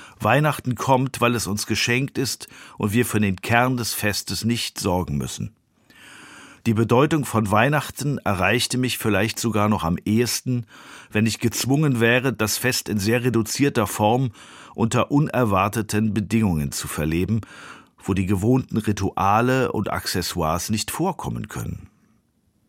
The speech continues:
So muss es am Heiligen Abend im Jahr neunzehnhundertzweiundvierzig gewesen sein. Da bereitete der Arzt und Theologe Kurt Räuber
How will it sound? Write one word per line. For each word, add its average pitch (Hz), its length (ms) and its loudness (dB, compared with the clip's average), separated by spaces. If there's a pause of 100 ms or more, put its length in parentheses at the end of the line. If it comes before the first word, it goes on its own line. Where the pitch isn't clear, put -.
(720)
So 139 160 4
muss 165 180 4
es 156 140 2
am 135 180 4
Heiligen 143 380 4
Abend 135 420 2
im 120 80 -2
Jahr 127 240 4
neunzehnhundertzweiundvierzig 127 1400 0
gewesen 95 460 0
sein. 110 360 0 (600)
Da 113 120 4
bereitete 127 720 2
der 113 260 2
Arzt 131 420 0
und 107 140 -2
Theologe 123 640 2
Kurt 123 400 0
Räuber 104 500 2